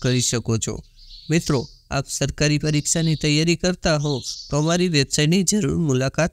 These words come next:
લેજો, જ્યાં તમને તમામ પરીક્ષાનું મટીરિયલ છે વીડિયો અને પી ડી એફના માધ્યમથી મળી જશે. મને આશા છે કે વીડિયોમાં આપને તમામ માહિતી મળી ગઈ હશે. જો કોઈ માહિતી ખૂટતી જણાય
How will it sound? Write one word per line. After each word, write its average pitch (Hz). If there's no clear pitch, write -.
લેજો, 123
જ્યાં 127
તમને 139
તમામ 170
પરીક્ષાનું 160
મટીરિયલ 147
છે 139
વીડિયો 180
અને 139
પી 156
ડી 185
એફના 190
માધ્યમથી 151
મળી 147
જશે. -
મને 135
આશા 131
છે 180
કે 180
વીડિયોમાં 147
આપને 160
તમામ 139
માહિતી 135
મળી 131
ગઈ 123
હશે. 120
જો 160
કોઈ 175
માહિતી 165
ખૂટતી 139
જણાય 151